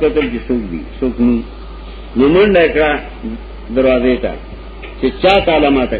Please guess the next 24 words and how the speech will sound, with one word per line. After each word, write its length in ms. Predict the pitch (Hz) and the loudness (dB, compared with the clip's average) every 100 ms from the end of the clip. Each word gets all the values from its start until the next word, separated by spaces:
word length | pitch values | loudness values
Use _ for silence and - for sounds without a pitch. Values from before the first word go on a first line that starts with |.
| - | -4
کړې 160 | 104 87 | -6 -6
ده. 80 | 85 - - - - - - - | -8 -14 -14 -14 -16 -16 -16 -4
نو 80 | 113 | -2
تاله 300 | 123 123 139 | 2 4 4
روغه، 340 | 139 160 151 143 135 - - - - 104 | 6 6 4 2 0 -10 -14 -14 -14 -4
ګوټونو 360 | 131 139 180 180 170 | -2 2 2 4 4
کې 60 | |
وکتل 400 | 170 160 151 147 | 2 4 2 2
چې 140 | 143 123 | 0 -2
څوک 120 | 127 123 | -2 -2
نه. 120 | 120 113 - - - - - | -2 -4 -10 -14 -14 -12 -6
نو 60 | 113 | -4
کټ 200 | - 147 123 | 0 0 0
کې 80 | 120 | -2
حیران 300 | 110 113 120 104 98 | 0 0 0 -2 -4
کېناست. 400 | 107 92 82 - - - - - - - - - - | -6 -8 -12 -14 -16 -16 -16 -16 -16 -16 -16 -10 -6
چې 60 | 117 | -2
تاله 260 | 131 127 151 135 | 0 2 2 2
سمه 240 | 131 160 | 0 2
ده، 120 | 175 175 139 | 4 4 2
څوک 140 | 131 117 | 0 -2
شته 140 | - 143 | 0 2
دی 140 | 135 | 2
نه. 160 | 131 | 2